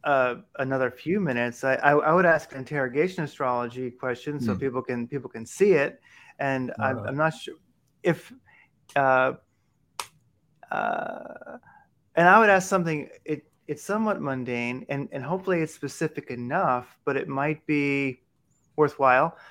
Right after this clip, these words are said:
Speaker 1: It would just be, um, and let me know if this is, if this is poignant enough, if this is focused enough, but, um, I'll, I'll say, are the globalists planning to get out of Russia so they can move on China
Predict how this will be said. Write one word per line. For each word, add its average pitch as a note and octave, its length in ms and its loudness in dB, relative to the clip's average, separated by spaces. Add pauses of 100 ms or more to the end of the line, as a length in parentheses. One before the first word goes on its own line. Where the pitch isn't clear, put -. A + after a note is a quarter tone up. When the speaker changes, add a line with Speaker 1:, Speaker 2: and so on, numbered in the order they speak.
(240)
Speaker 1:
It D#3+ 40 4
would D#3 100 2
just E3 160 -6
be, D#3 240 0 (440)
um, C3+ 460 0 (600)
and C#3+ 80 -4
let D3 80 2
me D#3+ 60 4
know D#3+ 120 8
if D3+ 80 6
this D3+ 200 -2
is, B2+ 200 -10 (560)
if D3 120 -6
this - 200 -4
is - 100 -16
poignant E3+ 480 0
enough, A#2+ 240 2
if A#2+ 80 -18
this C3+ 200 -4
is B2 160 -12
focused - 480 -2
enough, A#2 320 -2
but, C#3 220 4 (280)
um, B2+ 400 0 (1400)
I'll, D3 120 2 (100)
I'll E3 140 10
say, E3 200 4
are D#3+ 160 8
the D3+ 100 4
globalists G3+ 760 4
planning D#3 840 -4 (420)
to C#3 200 -4
get B2+ 380 -2
out D3 220 4
of E3 180 -4
Russia C3+ 540 -2 (320)
so - 180 -4
they C#3+ 140 2
can B2+ 160 -4
move D#3 420 4
on E3 180 2
China C3+ 640 -2